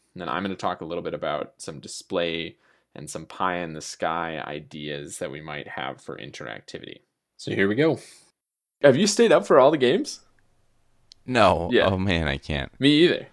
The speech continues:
Speaker 1: No, no. Yeah. Okay.
Speaker 2: I,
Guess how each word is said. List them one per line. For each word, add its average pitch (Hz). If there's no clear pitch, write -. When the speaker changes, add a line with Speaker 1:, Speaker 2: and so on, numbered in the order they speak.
Speaker 1:
No, 131
no. 117
Yeah. 110
Okay. -
Speaker 2:
I, 85